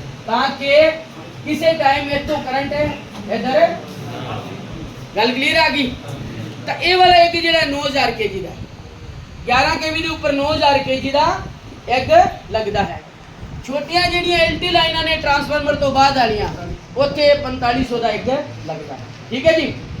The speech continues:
ਛੋਟੀਆਂ ਲਾਈਨਾਂ ਤੇ ਪੰਤਾਲੀ ਸੌ ਦਾ ਐਗ ਲੱਗਦਾ ਹੈ। ਇਹ ਲੱਗਦਾ ਹੈ ਆਮ ਤੌਰ ਤੇ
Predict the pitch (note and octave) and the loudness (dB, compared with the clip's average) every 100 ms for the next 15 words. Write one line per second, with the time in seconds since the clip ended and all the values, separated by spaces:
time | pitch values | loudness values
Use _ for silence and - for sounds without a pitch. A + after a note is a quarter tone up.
0 | - - - - - - - - A#3+ B3 | -10 -12 -14 -16 -16 -16 -14 0 2 2
1 | C#4 D4 C#4+ C#4+ D4 D4+ E4 E4+ - - | 0 2 4 2 2 4 4 2 -6 -6
2 | A#3+ C4 C4 C4+ C4+ C4 B3 A3 A3 F3+ | -2 2 2 2 2 4 2 2 -2 -4
3 | E3 D3 - - - - - - - A#3 | -6 -8 -10 -12 -14 -16 -18 -20 -10 0
4 | D4 C#4+ C4 D4+ D4 C4+ C4+ C#4 C#4 C#4 | 2 4 2 4 6 6 4 2 2 2
5 | D#4 | 0